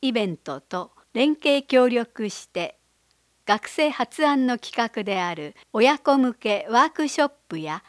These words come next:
スタンプラリー、けん玉体験等の企画を実施しました。写真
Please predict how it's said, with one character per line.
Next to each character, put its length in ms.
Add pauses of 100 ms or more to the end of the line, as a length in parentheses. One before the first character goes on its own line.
ス 100
タ 140
ン 60
プ 200
ラ 180
リ 360
ー、 500
け 120
ん 80
玉 280
体 280
験 540
等 220
の 180
企 420
画 140
を 80
実 140
施 220
し 180
ま 140
し 200
た。 200 (1400)
写 200
真 440